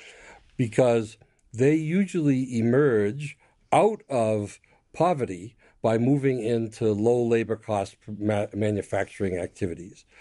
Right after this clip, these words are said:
And those activities are going to be, um, automated to such a level. And then the next level of, all, uh,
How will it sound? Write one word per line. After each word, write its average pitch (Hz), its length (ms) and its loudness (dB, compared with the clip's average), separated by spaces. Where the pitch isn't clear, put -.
And 107 540 0
those 175 440 2
activities 117 880 -2
are 107 140 0
going 110 360 0
to 110 120 -8
be, 107 680 0
um, 98 420 -2
automated 123 600 -2
to 123 100 0
such 170 300 -2
a 170 60 0
level. 123 440 -2
And 117 220 2
then 131 360 0
the 123 140 -2
next 160 400 0
level 147 280 2
of, 120 100 0
all, 120 300 2
uh, 110 40 -6